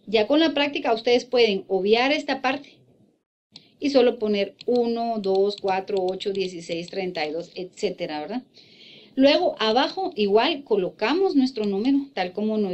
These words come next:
nos está dado acá, uno, cero, uno, cero, uno, uno, uno, uno,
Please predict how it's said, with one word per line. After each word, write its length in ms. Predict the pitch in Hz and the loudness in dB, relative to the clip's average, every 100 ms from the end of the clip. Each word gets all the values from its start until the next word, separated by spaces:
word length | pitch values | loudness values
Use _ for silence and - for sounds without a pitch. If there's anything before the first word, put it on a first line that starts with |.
| - | -4
nos 280 | 185 170 165 | -4 -6 -8
está 240 | - 185 190 | -8 -2 0
dado 180 | 190 220 | 2 0
acá, 320 | 226 240 247 | 0 -4 0
uno, 420 | 214 196 196 226 269 | 0 0 -2 -2 -2
cero, 480 | - 202 214 320 - _ - | 0 2 2 0 -6 _ -14
uno, 240 | 170 165 | -10 -8
cero, 520 | 196 - 269 240 311 - _ _ _ 262 | -6 0 2 2 0 -4 _ _ _ 2
uno, 260 | 285 277 | 6 6
uno, 420 | 233 233 254 381 - _ _ - _ | 6 4 2 2 -4 _ _ -20 _
uno, 540 | 190 185 202 233 - _ - | -6 -2 0 0 -4 _ 2
uno, 440 | 285 233 269 294 | 4 4 0 -2